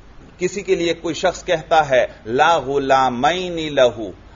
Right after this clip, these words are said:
आपने पढ़ा, अभी मैंने जाब्ता जिक्र किया कि ला नफी जिन्स का इसम साथ भी मिला हो और नकेरा भी हो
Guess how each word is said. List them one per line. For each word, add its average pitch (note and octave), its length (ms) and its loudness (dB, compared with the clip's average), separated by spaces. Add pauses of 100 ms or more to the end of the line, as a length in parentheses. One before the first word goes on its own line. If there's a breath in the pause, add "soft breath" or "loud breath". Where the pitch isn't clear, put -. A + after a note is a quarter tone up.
(120)
आपने C#3+ 320 0
पढ़ा, D#3 260 2
अभी E3+ 260 0
मैंने E3+ 280 -4
जाब्ता D3 360 2
जिक्र C3+ 340 -2
किया A2 280 -2
कि C3 160 -4
ला C3+ 240 0
नफी D3+ 260 -6
जिन्स D3 260 -10
का E3 100 -2
इसम D#3 300 -4
साथ D3 340 0 (140)
भी F3 100 -10
मिला D3+ 280 -2
हो G#2 280 -4 (480)
और D3+ 640 4 (1500)
नकेरा D#3 600 4
भी F#3+ 160 -2
हो B2+ 360 0